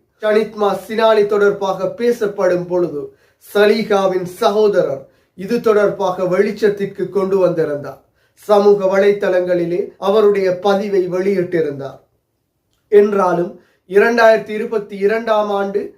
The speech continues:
சனித்மா சினாலியின் தந்தையினால் சலீகாவிற்கு அநீதி இழைக்கப்பட்டிருந்தாலும், சலீகாவிற்கு எவ்வாறு அநீதி இழைக்கப்பட்டதோ அதே போன்றே திறமையான மாணவியாக சனித்மா சினாலி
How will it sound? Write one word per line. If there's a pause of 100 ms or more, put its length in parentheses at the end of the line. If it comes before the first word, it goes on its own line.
(260)
சனித்மா (220)
சினாலியின்
தந்தையினால் (180)
சலீகாவிற்கு
அநீதி (100)
இழைக்கப்பட்டிருந்தாலும், (560)
சலீகாவிற்கு
எவ்வாறு
அநீதி
இழைக்கப்பட்டதோ (500)
அதே
போன்றே
திறமையான
மாணவியாக (320)
சனித்மா (120)
சினாலி